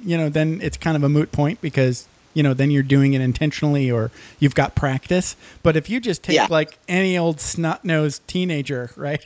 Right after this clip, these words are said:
Speaker 1: <laughs> Or, you know, some
Speaker 2: Yes.
Speaker 1: twenty-something and, uh, and ask them to do that and then test their mood, yeah, they would be cranky. <laughs>
Speaker 2: Yeah.
Speaker 1: No, I, I get you.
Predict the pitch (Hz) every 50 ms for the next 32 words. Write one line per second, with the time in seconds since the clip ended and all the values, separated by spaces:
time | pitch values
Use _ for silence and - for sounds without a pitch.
0 | - - 359 254 - - - - - - 349 285 - - 311 294 - - - -
1 | - - - - 349 311 - - 170 185 185 180 196 214 196 185 165 165 160 165
2 | 175 170 175 - - 208 220 247 247 208 - 202 165 165 156 156 147 147 143 -
3 | - - - - - _ _ _ _ 175 175 175 170 165 165 160 156 165 156 156
4 | 156 151 156 160 - - 160 160 180 170 175 202 - - - 180 160 160 151 160
5 | 151 170 196 196 175 147 139 - - 151 151 151 147 147 143 - - - 185 165
6 | - - - 156 143 143 151 170 196 170 135 127 123 - - - - _ - 214
7 | 233 226 208 190 196 202 208 220 226 196 185 220 214 214 214 196 175 _ - -
8 | 180 175 165 - - 123 110 - - _ _ _ _ _ 180 - - 679 - -
9 | - 302 - - - 320 - - - - - - - - 247 - - _ - -
10 | - - - 123 - - _ - - - - - 170 160 - - - - - _
11 | _ - - - 185 151 - 156 175 208 185 160 139 139 - - - 147 156 151
12 | 156 175 - - -